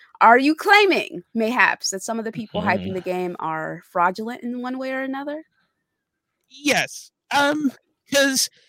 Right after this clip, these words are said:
Speaker 3: this is a very hardcore C R P G.
Speaker 1: Mm-hmm.
Speaker 3: As in, this, it is based in the Dungeon, Dungeons and Dragons mechanics. Now, if you've ever played a game based on that, you will know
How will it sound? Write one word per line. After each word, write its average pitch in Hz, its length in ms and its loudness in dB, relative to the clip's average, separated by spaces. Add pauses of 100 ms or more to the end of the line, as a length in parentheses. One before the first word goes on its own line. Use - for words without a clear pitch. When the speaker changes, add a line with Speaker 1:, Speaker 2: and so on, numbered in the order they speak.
(120)
Speaker 3:
this 302 280 0
is 294 300 -4
a 226 80 -8
very 226 600 -2 (260)
hardcore 180 840 0 (220)
C - 300 -18
R 165 180 -4
P 156 260 -20
G. 131 240 -20 (400)
Speaker 1:
Mm-hmm. 233 280 -8
Speaker 3:
As - 440 -10
in, 202 340 -4 (180)
this, 220 360 -4
it 240 200 -4
is 220 220 -4
based 220 580 -2
in 196 460 -14
the 190 60 -2
Dungeon, 180 520 -4 (400)
Dungeons 202 560 -4 (180)
and 160 320 -16
Dragons 160 480 -4
mechanics. - 720 -14
Now, 127 80 -20 (140)
if 156 180 -20
you've 151 120 -8
ever 151 200 -2 (100)
played 196 400 -4 (480)
a 170 80 -6
game 147 460 -4 (480)
based 175 240 -6
on 175 260 -2
that, 151 100 -14 (1080)
you 220 160 -8
will 311 160 2
know 220 480 0